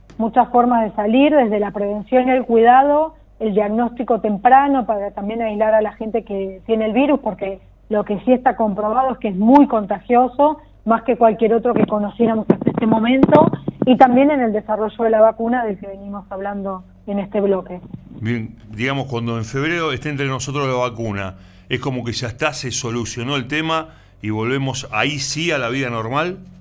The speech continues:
Speaker 1: Esperaremos que sí, en general eso ocurre cuando hay este tipo de pandemias, ¿no?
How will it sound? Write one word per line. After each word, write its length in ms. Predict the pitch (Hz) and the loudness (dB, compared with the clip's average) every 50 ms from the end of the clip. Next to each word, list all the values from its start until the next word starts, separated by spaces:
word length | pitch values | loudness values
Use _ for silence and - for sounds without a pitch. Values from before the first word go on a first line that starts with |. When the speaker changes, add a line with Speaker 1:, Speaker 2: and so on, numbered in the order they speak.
| - - - - - - _ _ _ _ _ _ _ _ _ _ | -20 -20 -20 -20 -20 -20 _ _ _ _ _ _ _ _ _ _
Speaker 1:
Esperaremos 720 | - 214 - - 247 240 247 254 269 311 339 392 381 - | -12 -8 -2 0 4 6 6 6 8 6 6 4 4 4
que 140 | - 277 240 | 2 0 2
sí, 100 | - 339 339 285 247 214 208 | 4 4 4 6 4 4 2
en 140 | 208 202 190 | 0 0 -2
general 420 | - 226 220 226 240 269 294 302 | -2 -2 0 2 4 4 4 4
eso 220 | 294 277 277 277 240 | 2 0 0 0 0
ocurre 420 | 202 - 254 269 285 277 285 262 | 0 2 2 2 4 2 2 0
cuando 260 | - 226 208 208 214 226 | 0 -2 -2 -2 -2 -2
hay 100 | 226 233 | -2 -2
este 220 | 214 - 233 214 | -4 -4 -6 -6
tipo 340 | 185 233 233 185 214 220 214 | -6 -6 -6 -2 0 0 0
de 60 | 208 | -2
pandemias, 600 | 214 208 202 220 233 285 277 233 202 196 196 185 175 | -2 -6 -4 0 2 2 2 2 0 -4 -8 -8 -8
¿no? 240 | 208 247 277 320 | -8 -8 -8 -8